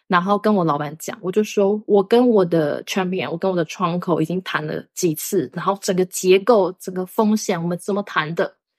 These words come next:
我们现在用两倍的价再减一趴给他。”我老板看了一下，“啊，我们还是赚很多钱。”“啊，好啊，好啊，好啊。”因为其实本来怎样都会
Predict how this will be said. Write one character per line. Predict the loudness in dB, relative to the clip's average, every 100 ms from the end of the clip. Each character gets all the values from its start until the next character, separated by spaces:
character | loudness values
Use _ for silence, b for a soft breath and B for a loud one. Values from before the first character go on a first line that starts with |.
| B B B B B
我 | 2 4 2
们 | 2
现 | 2 2
在 | 2 2
用 | 2 4
两 | 2 4
倍 | 2
的 | 2
价 | -2 -4 -4 -4
再 | -4
减 | -4 -4 -4 -2
一 | -6
趴 | 0 0 0 -4 _ _
给 | -8 -8
他。” | -8 -12 -12 _ _ _ _ _ _ _ _ _ b
我 | 0
老 | 2
板 | 2 -2
看 | -4 -6
了 |
一 | -6
下 | -10 -10 -12 _ -2
，“啊， | 0 2
我 |
们 | 0
还 |
是 | 0
赚 | 0
很 | 0
多 | -2
钱。 | -6 -8 -12 _ _ _ -4
”“啊， |
好 | 2
啊， | 2
好 | 4 2
啊， |
好 | 2
啊。” | 0 -2
因 | 0
为 | 0
其 | 2 -4
实 | 0
本 | 0
来 | 0
怎 | -2 0
样 | 0
都 | 2 0
会 | 0